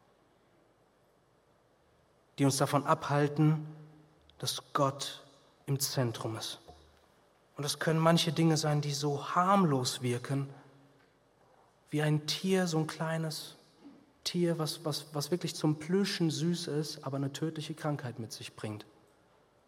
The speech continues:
So können es manch eine rein gute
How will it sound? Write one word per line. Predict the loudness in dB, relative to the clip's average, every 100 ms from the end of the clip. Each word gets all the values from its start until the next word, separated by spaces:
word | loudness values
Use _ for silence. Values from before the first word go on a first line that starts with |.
| _ _ _ _ -12
So | -8
können | 0 2
es | 2 4
manch | 4 4 0 -2
eine | -2 -2 -6 -12 -20 -20 _ _ _ _ _ _ _ _ _ _ _ -10
rein | -4 -4 -4 -8
gute | -2 0 2 -2